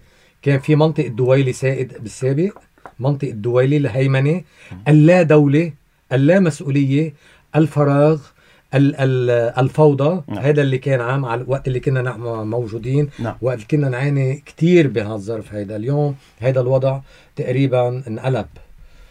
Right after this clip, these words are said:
Speaker 1: يعني بلش منطق الدولة هو اللي سي-،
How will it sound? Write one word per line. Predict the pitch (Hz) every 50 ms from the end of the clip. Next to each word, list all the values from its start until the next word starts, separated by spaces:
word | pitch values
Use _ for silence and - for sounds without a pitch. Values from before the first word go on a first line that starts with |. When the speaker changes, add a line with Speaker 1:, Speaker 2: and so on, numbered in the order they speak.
| _ _ -
Speaker 1:
يعني | 110 110 110 113
بلش | 104 135 139 135 131 - -
منطق | 131 131 131 - 123
الدولة | - 101 98 120 123 123 113 113 110 104 95 82 - _ _ _ _ _ _ -
هو | 90 110 120 117 113 113
اللي | 110 110 107
سي-، | - - - 117 120 131 135 -